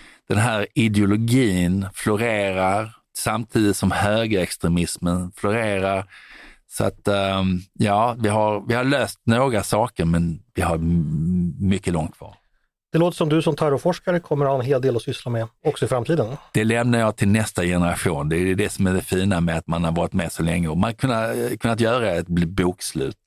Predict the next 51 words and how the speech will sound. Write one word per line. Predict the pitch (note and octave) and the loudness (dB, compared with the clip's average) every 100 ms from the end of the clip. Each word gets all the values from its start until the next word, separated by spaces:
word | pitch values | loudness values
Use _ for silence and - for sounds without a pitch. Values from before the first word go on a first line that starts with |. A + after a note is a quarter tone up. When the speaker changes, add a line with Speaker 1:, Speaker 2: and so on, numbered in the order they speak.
| - - | -14 -4
Speaker 1:
av | D2 - - | -4 -4 -6
vad | E2 | -2
man | D2+ | 0
gjort. | D#2+ - _ _ - | -2 -4 _ _ -8
Speaker 2:
Ja. | B2+ - - | -8 -8 -10
Och | - F#3 F3+ | -2 -2 0
din | F3+ D3+ | -2 2
bok | E3+ D#3 | 0 0
heter | D3+ C3+ | -2 2
alltså | C3 A#2+ B2 | 0 0 -4
Från | - A#2+ B2 _ - | -2 -2 -2 _ -2
terrorns | G#3 F#3+ E3+ | 0 0 -2
frontlinjer, | - C#3+ A#2+ A#2+ A#2 B2 | 0 -2 0 -2 0 0
och | |
den | C#3 F3 | 0 -2
kan | G3 | -2
man | G3 | -2
köpa, | F#3 F#3 - C3+ - _ _ - | 0 -2 0 -2 -4 _ _ -4
ja, | D3 - | -4 -2
där | D#3 | -2
man | D#3 | 0
köper | D3+ B2+ | 0 0
böcker, | D#3+ - | 0 0
helt | - | -2
enkelt. | G2+ - - - - - _ - _ _ | -6 -20 -20 -20 -20 -20 _ -20 _ _
Och | D3 | -2
den | D3 D3 | 0 0
rekommenderar | D3 D3+ C3 | 0 2 2
jag | B2+ | 2
varmt | B2+ D#3 | 0 -2
att | D#3 | 0
läsa, | B2+ G#2 A#2 | -2 0 0
för | |
att | A#2+ - _ | 0 -2 _
där | D3+ | -4
finns | E3+ C#3+ | 0 2
ju | |
mycket, | C#3+ D3+ C#3 | 2 2 -2
mycket, | C3 B2+ | -2 -2
mycket | B2 C#3 | -2 0
mer | C#3 F3 C3+ A#2+ | 2 2 2 0
än | A2+ | -2
det | G#2+ G#2 G2 _ - | -2 -4 -6 _ -4
vi | C3+ | 0
har | C3+ | 0
pratat | A#2+ A2 A2 | 0 -2 0
om | |
nu, | D3+ - _ | 0 -2 _
förstås. | - - - _ _ - _ - - - - | -18 -14 -14 _ _ -20 _ -20 -20 -20 -14
Stort | - C#4+ | -2 0
tack, | C4 C4 | 0 -2